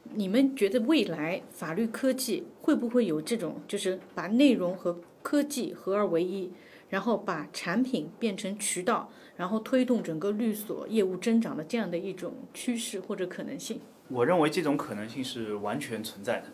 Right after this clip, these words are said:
Speaker 1: 嗯。
Speaker 2: 我也非常同意主持人前面的这个总结啊，我们也是这次有幸跟合同机器人合作呢。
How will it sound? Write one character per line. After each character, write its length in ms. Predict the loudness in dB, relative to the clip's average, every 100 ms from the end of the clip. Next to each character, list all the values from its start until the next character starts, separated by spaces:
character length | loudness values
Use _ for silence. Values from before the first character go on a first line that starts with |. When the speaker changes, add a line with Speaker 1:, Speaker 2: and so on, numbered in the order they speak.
| -16 -10
Speaker 1:
嗯。 280 | -10 -8 -8
Speaker 2:
我 100 | 0
也 100 | 2
非 160 | 2 0
常 180 | 0 -2
同 220 | 0 0
意 80 | 0
主 160 | -2 -10
持 180 | -6
人 120 | -2 -2
前 160 | -4
面 140 | -6 0
的 100 | 0
这 160 | 0
个 400 | -2 -2 -2 -6 -10
总 220 | -10 -10
结 360 | -4 6 6 4 -10 -12
啊， 140 | -10 -6
我 140 | -4
们 180 | 0 2
也 140 | 2
是 180 | 0 -4
这 160 | -2 -2
次 360 | -2 -2 0
有 120 | 0
幸 200 | -2 -2
跟 160 | 0 -2
合 180 | -2 -4
同 180 | -2 -4
机 120 | -4
器 120 | -2
人 120 | -2
合 200 | -2 -6
作 180 | -2 -2
呢。 180 | -2